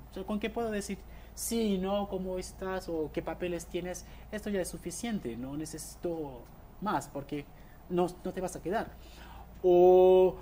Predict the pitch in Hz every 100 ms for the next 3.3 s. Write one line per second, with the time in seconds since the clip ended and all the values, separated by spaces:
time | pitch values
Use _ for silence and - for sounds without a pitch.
0 | - - - 147 151 147 143 143 143 -
1 | - - - - - 175 180 190 - 214
2 | 202 - 196 - 185 180 170 - 143 143
3 | 139 139 131